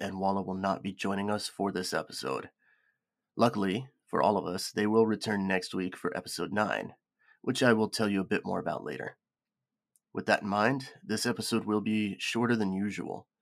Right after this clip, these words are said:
Try not to celebrate too much. Let's get to it. Hardtack is a military history podcast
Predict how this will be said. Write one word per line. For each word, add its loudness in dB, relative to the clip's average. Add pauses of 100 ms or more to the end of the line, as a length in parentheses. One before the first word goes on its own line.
(460)
Try 2
not 2
to -6
celebrate -2
too -10
much. -12 (580)
Let's 0
get -2
to 0
it. -2 (840)
Hardtack 4
is -4
a 0
military 0
history -8
podcast -2